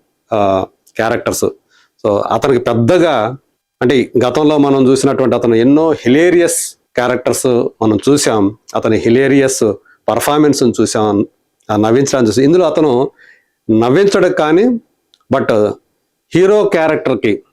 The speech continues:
ఆ, సహాయపడేటువంటి పాత్రలో అతను ఇబ్బంది పడే తీరు మాత్రం కొంత వినోదాన్ని మాత్రం కలిగిస్తుంది. సత్య మాత్రం ఉన్నంతసేపు, మనకు కనిపించినంతసేపు, ఆ,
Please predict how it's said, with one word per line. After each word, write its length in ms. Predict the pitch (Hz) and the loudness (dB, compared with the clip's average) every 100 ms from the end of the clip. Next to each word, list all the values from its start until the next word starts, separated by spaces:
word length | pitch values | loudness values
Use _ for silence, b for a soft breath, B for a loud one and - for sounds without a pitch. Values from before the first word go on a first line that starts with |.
| _ - | _ -4
ఆ, 140 | 117 | -2
సహాయపడేటువంటి 1000 | 110 117 143 170 180 165 160 147 143 131 | 0 0 0 0 0 0 0 0 0 0
పాత్రలో 600 | 131 127 131 127 147 160 | -2 -2 0 2 2 2
అతను 280 | 127 127 120 | 0 0 0
ఇబ్బంది 360 | 113 107 170 | 2 2 0
పడే 220 | 170 156 139 | 2 0 0
తీరు 260 | 139 135 | 0 0
మాత్రం 300 | 131 127 147 | 0 0 -2
కొంత 280 | - 117 120 | 0 -2 0
వినోదాన్ని 520 | 113 110 120 117 110 | 0 0 0 0 0
మాత్రం 240 | 107 110 110 | -2 -2 -4
కలిగిస్తుంది. 480 | 101 104 - 131 - b b b b - | -2 -4 -2 -2 -2 b b b b -10
సత్య 440 | - 143 143 208 | -4 -4 -2 -2
మాత్రం 340 | 185 165 175 160 117 117 - | 0 -2 -2 0 0 -2 -2
ఉన్నంతసేపు, 680 | 110 131 139 139 143 139 143 | 0 0 0 -2 -2 0 0
మనకు 320 | 120 113 - | 2 0 -2
కనిపించినంతసేపు, 1000 | 117 120 139 127 120 113 - 131 165 180 - - | -2 0 0 0 0 0 -2 0 0 -2 -6 -6
ఆ, 220 | 107 104 | -2 -2